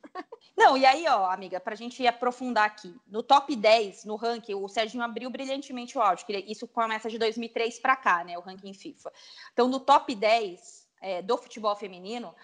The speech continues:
a Marta balançou as redes nove vezes. E a gente vai meter aí Estados Unidos, que ela castigou os Estados Unidos em duas Copas do Mundo. É, e depois a gente foi castigados por elas também.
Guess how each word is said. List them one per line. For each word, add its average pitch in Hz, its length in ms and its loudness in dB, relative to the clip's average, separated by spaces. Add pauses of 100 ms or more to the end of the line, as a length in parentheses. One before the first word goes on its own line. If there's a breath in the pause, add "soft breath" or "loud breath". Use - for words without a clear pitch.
(120 loud breath)
a 196 140 6
Marta 196 320 6
balançou 214 380 -2
as 208 120 -4
redes 208 300 -10
nove 214 320 -2
vezes. 180 420 -10
E 190 60 -8
a 220 80 -4
gente 214 200 -14
vai 208 120 -2
meter 214 260 -4
aí 208 100 0
Estados 214 380 0
Unidos, 240 580 -10 (220)
que - 80 -2
ela 226 160 4
castigou 240 540 -6
os 269 60 -6
Estados 240 280 -4
Unidos 226 320 -12
em 247 140 -6
duas 233 260 -4
Copas 294 320 -2
do 302 80 -10
Mundo. 170 400 -10 (460 loud breath)
É, 185 200 0
e - 20 -6
depois 196 280 -6
a 185 40 -16
gente 196 120 -14
foi 208 80 -4
castigados 185 600 -2
por 185 180 -6
elas 170 240 -4
também. 180 400 -10